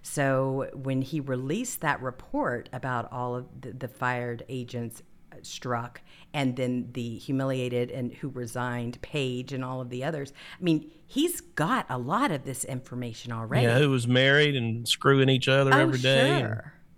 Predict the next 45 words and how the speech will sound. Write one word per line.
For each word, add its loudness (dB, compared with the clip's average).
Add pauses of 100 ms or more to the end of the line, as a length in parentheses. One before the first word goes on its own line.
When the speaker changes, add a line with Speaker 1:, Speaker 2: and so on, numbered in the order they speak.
(180)
Speaker 1:
Yes, -6
there's -4
quite -2
a -6
bit -4
going -2
on -4
here. -6 (260)
And 4
this 2
is -6
why 0
this -8
is -12
just -10
going -6
to -10
get -10 (200)
much -2
better -14
and, -6
and -6
much -6
more -6
interesting, -8 (280)
because -2
President -2
Trump, -2
he -2
has -2
a -2
way 0
of -6
not -2
really -4
entering -6
into -6
an -6
arena -4
unless -6
he's -8
got -4
what -8
he -6
needs. -8